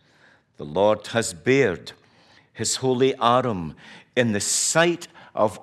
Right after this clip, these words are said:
all the nations, that all the ends of the earth may see the salvation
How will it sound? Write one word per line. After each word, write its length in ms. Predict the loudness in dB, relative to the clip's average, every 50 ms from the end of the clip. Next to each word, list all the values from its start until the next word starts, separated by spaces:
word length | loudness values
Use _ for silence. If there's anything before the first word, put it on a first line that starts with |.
| 2
all 500 | 4 4 6 6 4 4 2 0 -2 -6 -10 -20 _ _
the 120 | -2 0 2
nations, 1000 | 2 2 2 2 0 -2 -4 -4 -6 -6 -8 -16 -18 -14 -12 -12 -12 -12 -14 _ _ _ -20 -20 -20 -20 -20 -20 -14 -6
that 160 | -6 -6 -2 4
all 280 | 6 6 6 6 4
the 340 | 4 2 2 2 2 2 2
ends 460 | 2 4 4 4 0 0 -2 0 2
of 220 | 2 2 2 0 0
the 260 | 0 0 0 0 2
earth 420 | 4 4 6 4 2 0 -4 -8 -4
may 200 | -2 0 0 0
see 680 | 0 -2 -2 -2 -2 -2 -2 -2 -2 -2 -4 -6 -12 -20 -20 -20 -20 _
the 100 | -8 -6
salvation 880 | -6 -2 0 2 2 2 2 0 -2 -2 -2 -2 -4 -4 -6 -8 -10 -12